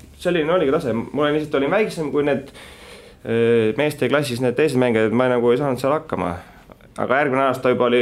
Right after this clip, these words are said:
oluliselt parem mul, kui ta, Tarmo läks ära, et ma ei tea, kas seda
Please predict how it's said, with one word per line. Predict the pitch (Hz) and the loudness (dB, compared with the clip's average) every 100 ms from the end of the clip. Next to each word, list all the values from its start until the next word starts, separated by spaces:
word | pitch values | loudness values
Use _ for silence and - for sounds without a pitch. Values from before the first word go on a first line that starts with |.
| 117 | 4
oluliselt | 135 120 120 | 4 2 0
parem | 127 120 98 | 0 0 -2
mul, | 98 95 95 - | -2 -4 -8 -8
kui | - 104 | -2 -2
ta, | 101 104 104 107 | -2 -2 0 2
Tarmo | 120 107 | 2 0
läks | 104 - 107 | 0 -2 -2
ära, | 101 101 | -2 -4
et | - - - - - - | -10 -20 -20 -20 -20 -10
ma | - | -4
ei | |
tea, | 101 110 | -4 -4
kas | |
seda | - | -4